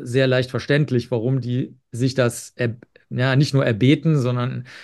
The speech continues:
erzwungen haben, dass es also sozusagen Bayern, Sachsen und Thüringen Freistaaten, wenn man so will, sind. Die haben ja dieses Mir san mir, ne, wie die Bayern sagen, also wir machen unseren Kram, hat man bei Corona auch gesehen, ne, fuck you, wir möchten uns nichts vorschreiben lassen.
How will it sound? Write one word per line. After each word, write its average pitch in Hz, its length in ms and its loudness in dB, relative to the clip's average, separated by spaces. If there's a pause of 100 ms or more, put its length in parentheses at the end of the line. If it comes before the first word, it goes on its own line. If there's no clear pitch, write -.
(120)
erzwungen 147 560 6
haben, 131 300 4
dass 131 160 4
es 131 160 -4
also 127 240 -2
sozusagen 127 540 0
Bayern, 131 400 2
Sachsen 135 420 -4
und 120 240 -2
Thüringen 139 380 4
Freistaaten, 131 760 -2
wenn 127 80 0
man 131 140 0
so 120 160 -2
will, 135 160 2
sind. 151 240 0 (500)
Die 139 120 6
haben 156 140 4
ja 143 120 4
dieses 131 340 2
Mir 156 220 6
san 131 180 4
mir, 180 300 8
ne, 151 220 2
wie 147 40 -2
die 135 80 0
Bayern 151 340 0
sagen, 151 260 -2
also 127 180 -4
wir 143 100 0
machen 139 240 -4
unseren 151 240 -2
Kram, 143 300 -2
hat 135 120 -4
man 135 60 -4
bei 120 100 -2
Corona 147 340 0
auch 143 120 -6
gesehen, 147 440 0
ne, 131 140 0
fuck 147 300 -4
you, 156 380 4
wir 139 260 0
möchten 139 320 -4
uns 135 160 -4
nichts 131 160 -6
vorschreiben 135 480 0
lassen. 143 280 -2